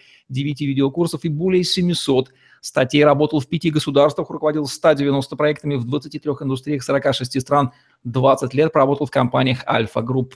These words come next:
один из наиболее просматриваемых людей планеты, сети деловых контактов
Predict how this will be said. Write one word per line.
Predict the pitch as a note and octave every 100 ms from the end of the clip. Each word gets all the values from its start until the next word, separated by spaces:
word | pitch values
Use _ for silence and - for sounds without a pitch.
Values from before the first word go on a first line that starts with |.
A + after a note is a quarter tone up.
| -
один | - A#2+ B2
из | A#2
наиболее | B2+ B2 B2 D3+ C#3+
просматриваемых | C#3 C3+ B2+ C#3+ C3+ B2 A#2+ A#2+ A#2
людей | C3 C#3+
планеты, | D3+ D3+ E3 C3
сети | D3 C#3
деловых | D3 C#3+ C#3
контактов | D3 C#3 - A#2 B2